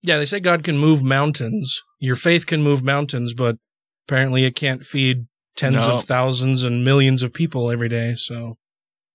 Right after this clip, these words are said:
Speaker 1: what good is moving a fucking mountain?
Speaker 2: I also especially hate it when some kid dies in a tragic accident.
Speaker 1: Is there food under the mountain?
Speaker 2: Ooh, <laughs> Food Mountain.
Speaker 1: <laughs>
Speaker 2: But I hate it when people have the, the response when, like, a kid dies in a tragic accident, they say,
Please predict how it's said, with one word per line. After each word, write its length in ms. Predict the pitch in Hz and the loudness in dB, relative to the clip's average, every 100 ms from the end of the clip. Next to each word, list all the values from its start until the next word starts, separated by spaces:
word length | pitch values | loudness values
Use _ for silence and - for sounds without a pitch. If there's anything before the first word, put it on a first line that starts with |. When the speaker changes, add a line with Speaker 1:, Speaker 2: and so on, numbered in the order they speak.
| _ - _ _ - | _ -20 _ _ -4
Speaker 1:
what 140 | 131 | 0
good 160 | 143 135 | 2 0
is 100 | 127 | 2
moving 300 | 147 143 127 | 4 4 0
a 40 | |
fucking 380 | - 165 147 139 | -2 -4 -2 0
mountain? 420 | 135 156 147 123 _ _ _ _ _ _ _ | 0 0 -4 -10 _ _ _ _ _ _ _
Speaker 2:
I 120 | 135 | 2
also 260 | 139 127 120 | 2 2 -2
especially 340 | - 117 107 | 0 -4 -4
hate 200 | 95 107 | 0 0
it 80 | 110 | 0
when 200 | 107 104 | -2 -2
some 260 | - 120 104 - | 0 0 -2 -4
kid 320 | 123 113 117 | -4 -6 -2
dies 320 | 120 127 123 | 2 2 2
in 60 | 107 | -4
a 40 | |
tragic 400 | 95 107 107 92 | -2 -2 -2 -2
accident. 600 | 92 110 - 131 143 151 - | -2 -2 -2 -2 -2 -4 -10
Speaker 1:
Is 120 | 127 | -4
there 120 | 131 | -4
food 280 | - 135 143 | -2 0 2
under 180 | 160 156 | 0 -2
the 100 | 156 | -4
mountain? 460 | 156 160 170 170 - _ _ _ _ - - 143 | -4 -6 -8 -12 -12 _ _ _ _ -8 -4 2
Speaker 2:
Ooh, 840 | 160 202 302 269 135 117 107 107 131 | 4 6 4 6 6 4 4 2 0
<laughs> 80 | |
Food 180 | 131 117 | 2 2
Mountain. 340 | 101 113 135 110 - - - - | 4 0 0 -6 -10 -18 -14 -4
Speaker 1:
<laughs> 320 | - - 156 147 | -4 -2 -4 -2
Speaker 2:
But 100 | 151 | 2
I 60 | |
hate 120 | 160 196 | 4 4
it 60 | 175 | 4
when 260 | 165 147 | 2 4
people 320 | 147 143 143 | 4 4 4
have 240 | 127 131 113 | 4 2 2
the, 380 | 120 117 113 73 | 0 2 0 -2
the 180 | 120 113 | -2 0
response 440 | 110 - 123 117 | 0 2 2 2
when, 220 | 123 113 101 | 0 0 0
like, 140 | 101 | 0
a 60 | - | -2
kid 220 | - 120 | -2 0
dies 260 | 117 113 110 | 0 0 -4
in 40 | |
a 40 | |
tragic 380 | 104 120 107 - | -4 -2 -2 -2
accident, 400 | 110 107 - 101 | -2 -2 -4 -6
they 80 | 101 | -6
say, 280 | - 104 | -4 -4